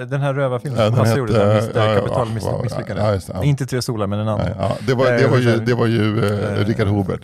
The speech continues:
Speaker 1: ja,
Speaker 2: Ja,
Speaker 1: men,
Speaker 2: Tre
Speaker 1: eh,
Speaker 2: Solar, men den hette,
Speaker 1: den
Speaker 2: ja,
Speaker 1: hette inte
Speaker 2: skitsamma.
Speaker 1: Rövarna någonting.
Speaker 2: Nej, de är med Linda Kinnaman. Vad fan
Speaker 1: Ja,
Speaker 2: hette den?
Speaker 1: men i alla fall.
Speaker 2: Mm.
Speaker 1: Eh,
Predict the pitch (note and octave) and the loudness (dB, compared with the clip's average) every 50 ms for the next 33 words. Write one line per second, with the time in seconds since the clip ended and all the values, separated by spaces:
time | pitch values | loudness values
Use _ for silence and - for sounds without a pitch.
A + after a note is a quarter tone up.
0 | - - A2+ A2 G2+ - - - - - - F#2 F#2+ C3 B2+ B2 A#2+ A#2 A#2 A#2 | -6 -2 0 0 0 -2 -6 -16 -18 -8 -4 -4 -2 0 0 0 -2 0 0 2
1 | A#2 A#2 A2 G#2+ - - A2+ A2+ A2 G#2 G#2 G#2+ A2 A#2 A2+ A#2 A#2 A2+ A#2 G#2+ | 2 2 2 0 0 0 0 2 2 2 0 2 2 2 2 2 2 2 0 0
2 | - - - G2+ G#2 A2+ B2+ D3+ - - D3+ D3+ - D3+ C3 C3+ C3 A#2+ A2 G#2 | -2 -2 -2 0 2 2 2 2 2 2 0 0 0 2 2 2 2 2 0 -2
3 | G2+ G2 F#2+ G2 G2 F#2+ F#2 F#2 G2+ - G2+ G#2+ G#2+ A2 A2+ C3+ C3+ C3 A#2+ A2+ | -4 -4 -6 -6 -8 -8 -10 -10 -8 -4 -2 0 2 2 2 2 0 0 0 0
4 | A2+ A2 A2+ - - A2+ G#2+ G#2 G#2 G2+ G2+ F#2+ F#2 - F2+ - - C3 B2+ G2+ | 0 -2 -2 -4 -4 -4 -2 -2 -2 -2 -2 -4 -6 -8 -8 -2 0 2 2 2
5 | F2 - D#3 D3+ D3 D3 D3 D3 C#3+ C#3 C3+ C3 C3 C3 B2+ B2+ B2 - - C#3+ | 0 -2 0 0 2 2 2 2 2 2 0 0 0 -2 -2 -2 -4 -6 -4 0
6 | D#3 D#3 C3+ B2+ B2 A2 - - B2 G2+ G2 G2+ G2 - - G2 F#2 G2 G2 E2+ | 2 2 2 0 -2 -4 -4 -2 -2 -2 -2 -6 -8 -8 -6 -4 -2 -2 -4 -4
7 | A#2+ B2+ B2 A#2 A2 A2+ A2 A2 | -4 -2 -2 0 0 0 -2 -2